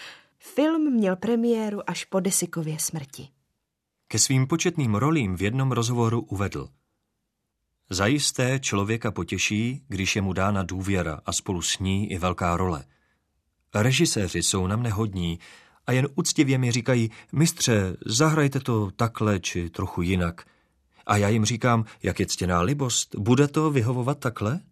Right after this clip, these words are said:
Speaker 2: Když se novináři ptali, proč přijímá také úložky nedůstojné jeho talentu i vyhlasu, odvětil, že šavly je třeba neustále používat, jinak zrezaví.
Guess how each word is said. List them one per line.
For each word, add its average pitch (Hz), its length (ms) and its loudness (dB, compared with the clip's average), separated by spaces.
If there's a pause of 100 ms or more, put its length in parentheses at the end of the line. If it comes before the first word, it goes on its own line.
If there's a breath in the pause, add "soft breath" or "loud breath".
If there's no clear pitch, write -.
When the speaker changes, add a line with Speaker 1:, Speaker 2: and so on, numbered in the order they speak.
(1300)
Speaker 2:
Když 127 220 4
se 151 140 2
novináři 151 480 2
ptali, 143 400 0
proč 135 380 4
přijímá 101 460 0
také 101 300 -2
úložky 120 560 -2
nedůstojné 95 640 0
jeho 87 220 -4
talentu 104 420 0
i 95 120 -2
vyhlasu, 120 540 0 (420 loud breath)
odvětil, 160 640 2 (380 soft breath)
že 110 200 2
šavly 170 440 2
je 98 120 0
třeba 101 280 0
neustále 135 540 0
používat, 92 680 -2
jinak 101 280 0
zrezaví. 98 600 -4